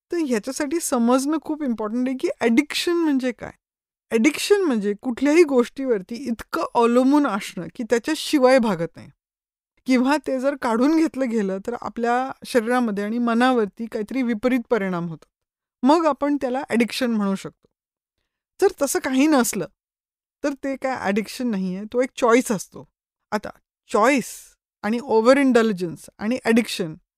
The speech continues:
ह्याच्यामध्ये जे ब्लर्ड लाईन्स असतात, ग्रे एरियाज असतात, ते खूप क्विकली आपल्याला कन्झ्युम करू शकतात. For example, कधी-कधी पॉर्न बघावंसं वाटतं. मग, अ, फोन उघडला आणि आज काय सगळ्यांच्या हातामध्ये स्मार्टफोन आहे,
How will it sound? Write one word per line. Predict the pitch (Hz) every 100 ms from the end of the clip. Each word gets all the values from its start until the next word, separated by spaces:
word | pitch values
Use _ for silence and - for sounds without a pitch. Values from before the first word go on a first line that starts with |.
| _ _ _ _ _ _ _
ह्याच्यामध्ये | - 202 220 262 285 277 269
जे | 285
ब्लर्ड | 233 208 214 269 269 240
लाईन्स | 208 226 240 214
असतात, | - - - _ _ _ 202
ग्रे | 220 254
एरियाज | 202 208 220 214
असतात, | 180 185 185 247
ते | 233 _
खूप | - 294 -
क्विकली | 285 254 277 294 277 - _ _ -
आपल्याला | 202 233 240 233
कन्झ्युम | 220 208 233 233
करू | 202 170
शकतात. | - 147 - 170 _ 302
For | 339
example, | 208 156 - 180 _ _ _ _ _ _ _ _ _ _ _ _ -
कधी-कधी | 285 311 311 311
पॉर्न | 294 226 226
बघावंसं | 220 208 208 214
वाटतं. | - - _ _ _ _ _ _ _ _
मग, | 214 254 233 226
अ, | 185
फोन | - 226 214
उघडला | 202 226 254
आणि | 214 180
आज | - 190 196
काय | 202 196 190
सगळ्यांच्या | 196 185 190 220
हातामध्ये | 208 202 202 202 208
स्मार्टफोन | 226 202 - 233
आहे, | 226